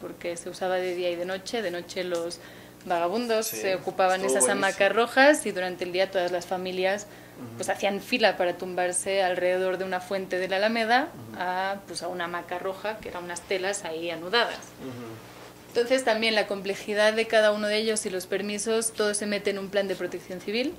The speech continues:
Speaker 1: Eh, nos piden una serie de especificaciones y hay público que se sube, como en la Casa Suiza hace dos años, que era
Speaker 2: Ujú.
Speaker 1: una macroconstrucción en, casi que en la fuente donde está
Speaker 2: Que hasta
Speaker 1: Humboldt.
Speaker 2: D R O creo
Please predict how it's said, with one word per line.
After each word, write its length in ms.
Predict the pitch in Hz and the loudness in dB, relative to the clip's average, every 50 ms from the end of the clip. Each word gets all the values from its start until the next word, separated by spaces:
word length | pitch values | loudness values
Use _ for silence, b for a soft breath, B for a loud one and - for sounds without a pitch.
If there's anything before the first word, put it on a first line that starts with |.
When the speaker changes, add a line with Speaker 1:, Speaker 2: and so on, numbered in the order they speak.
| - - - - - - - - - - - - - - - - - - - | -12 -20 -20 -20 -20 -20 -20 -20 -20 -20 -20 -20 -20 -20 -20 -20 -20 -14 -8
Speaker 1:
Eh, 460 | - 208 208 202 196 190 190 190 185 190 | -2 0 2 4 4 4 2 2 0 -2
nos 180 | 185 185 185 | -4 -8 -10
piden 280 | - - 208 190 185 185 | -8 -6 -4 -4 -2 -4
una 180 | 180 180 180 180 | -4 -6 -6 -4
serie 320 | - 190 180 180 180 180 | -4 -4 -2 -2 0 0
de 180 | 175 180 175 175 | 0 0 0 -2
especificaciones 1080 | 170 - - 185 - 185 175 175 - 180 185 220 214 214 214 208 208 208 - - - 180 | -2 -4 -6 -6 -6 -8 -6 -4 -4 -2 0 0 0 0 0 -2 -2 -2 -2 -2 -2 -2
y 340 | 175 175 175 175 175 180 - - - - - | -4 -6 -6 -6 -8 -10 -12 -14 -20 -12 -6
hay 160 | - 180 185 | -4 -4 -2
público 480 | 180 180 - 202 180 185 180 175 - 180 | -4 -4 -4 -4 -4 -4 -4 -4 -6 -8
que 100 | - 190 | -8 -10
se 120 | - - | -8 -6
sube, 340 | 196 - 220 220 196 202 196 | -4 -2 0 0 2 0 0
como 220 | 196 190 180 180 175 | -2 -4 -4 -4 -6
en 80 | 170 | -6
la 80 | 175 175 | -8 -4
Casa 280 | - 196 180 - 190 | -4 -2 -2 -2 -4
Suiza 540 | 185 - 185 185 185 185 - 202 185 180 - B B B B B B B B B B B B - | -6 -4 -4 -4 -4 -4 -4 -4 -4 -4 -4 B B B B B B B B B B B B -8
hace 300 | 180 180 - - 185 175 | -8 -8 -4 -4 -4 -2
dos 200 | 175 175 170 - | -2 -2 0 0
años, 440 | 208 202 202 202 202 208 226 226 226 | 2 0 2 0 0 -2 -2 -2 -4
que 100 | - 185 | -6 -6
era 80 | 170 | -6
Speaker 2:
Ujú. 100 | 170 175 | -6 -6
Speaker 1:
una 60 | 175 180 | -8 -4
macroconstrucción 1120 | 175 165 165 170 - 175 170 - 185 185 - - 185 185 - - 208 196 196 196 190 185 - - - | -2 -2 -2 -2 -2 -6 -6 -4 -6 -8 -6 -8 -8 -10 -4 -2 0 0 0 -2 -4 -10 -12 -14 -12
en, 380 | - 180 175 175 175 175 180 175 - - | -12 -10 -10 -10 -10 -10 -12 -12 -14 -12
casi 300 | - 185 185 - - 185 | -12 -10 -10 -8 -10 -10
que 140 | - - 185 | -10 -10 -10
en 80 | 180 175 | -8 -8
la 180 | 175 180 175 170 | -6 -6 -8 -8
fuente 400 | - - 196 190 185 185 196 185 | -10 -8 -8 -8 -6 -6 -4 -4
donde 200 | 185 185 185 180 | -4 -4 -6 -6
está 160 | - 196 185 | -6 -6 -6
Speaker 2:
Que 80 | - | -4
hasta 100 | 107 107 104 - | -4 -2 -2 2
Speaker 1:
Humboldt. 240 | - 208 131 131 131 | 4 6 6 6 6
Speaker 2:
D 60 | 127 | 6
R 60 | 123 123 | 6 8
O 220 | 127 135 139 135 | 8 8 6 2
creo 200 | 127 120 113 113 | 0 -2 -4 -4